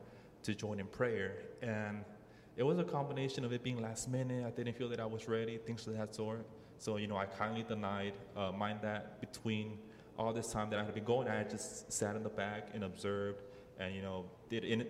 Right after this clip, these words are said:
nice gestures, like trying not to be on my phone for common respect and trying to pay attention. Um, and I had thought about it, I had thought about it. And funny enough, the day before, I had, I had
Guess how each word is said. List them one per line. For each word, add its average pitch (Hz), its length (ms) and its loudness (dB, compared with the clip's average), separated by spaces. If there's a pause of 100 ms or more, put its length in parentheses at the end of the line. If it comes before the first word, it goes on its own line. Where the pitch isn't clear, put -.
(160)
nice 117 280 2
gestures, 107 440 2
like 92 140 -2
trying 104 200 0
not 101 160 0
to 110 60 -4
be 104 140 0
on 104 60 0
my 185 120 0
phone 95 400 -2
for 101 60 -4
common 98 360 -4
respect 98 520 -4
and 92 200 -6
trying 98 220 -2
to 101 60 -4
pay 101 160 -8
attention. 104 560 -4 (800)
Um, 95 460 0 (920)
and 113 80 0
I 123 60 0
had 120 220 -4
thought 131 160 -2
about 120 320 0
it, 123 100 2
I 117 40 0
had 113 180 -2
thought 117 160 -2
about 113 340 -2
it. 113 180 -2 (440)
And 107 140 -2
funny 139 300 4
enough, 120 360 0
the 104 80 2
day 113 320 6
before, 110 720 0 (680)
I 110 80 4
had, 104 260 2 (1120)
I - 60 -4
had 113 180 0